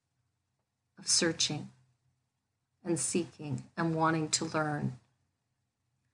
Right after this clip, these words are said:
I always tell clients, it's a wonderful place to be because it's uncomfortable. And it means that you're wondering, "How do I do this? What do I need to do? What is my purpose?"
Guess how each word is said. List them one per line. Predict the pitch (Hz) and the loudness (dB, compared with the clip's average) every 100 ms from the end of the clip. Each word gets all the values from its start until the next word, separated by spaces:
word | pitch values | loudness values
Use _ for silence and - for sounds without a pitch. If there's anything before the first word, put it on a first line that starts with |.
| _ _ | _ _
I | 208 | 12
always | 220 208 | 12 10
tell | - 202 | 8 6
clients, | 196 196 180 165 156 - - - _ _ | 6 6 8 8 4 0 -4 -8 _ _
it's | 196 196 | 0 0
a | 175 170 | 0 0
wonderful | 185 185 208 208 196 196 196 | 6 12 12 12 12 8 2
place | 190 - 170 165 - - | 2 4 4 4 2 2
to | - 156 | 2 0
be | - 196 175 143 139 | 4 6 6 4 0
because | - 175 - - 233 208 202 - - _ _ _ - | -4 -6 -2 6 8 8 6 2 -8 _ _ _ -2
it's | 185 | 4
uncomfortable. | 196 180 170 208 208 - - 135 - - _ _ _ _ _ _ _ _ - | 6 6 6 6 6 4 0 0 -2 -10 _ _ _ _ _ _ _ _ 10
And | 240 233 202 196 - - | 12 12 12 10 6 8
it | 214 202 | 10 12
means | 202 190 190 - | 12 12 8 4
that | 180 - | 2 6
you're | 190 | 6
wondering, | 175 202 233 226 180 175 | 8 8 8 8 6 4
"How | 175 247 | 4 8
do | 262 | 12
I | 247 | 12
do | 233 | 10
this? | 240 151 131 - | 8 6 4 2
What | 202 226 | 8 10
do | 254 | 12
I | 240 | 10
need | 214 196 | 10 10
to | 196 196 | 10 8
do? | 196 143 | 6 8
What | 165 208 | 8 8
is | 254 254 | 8 4
my | 196 175 175 | 2 0 -2
purpose?" | - 185 196 - 131 - | -2 -2 0 -2 -4 -8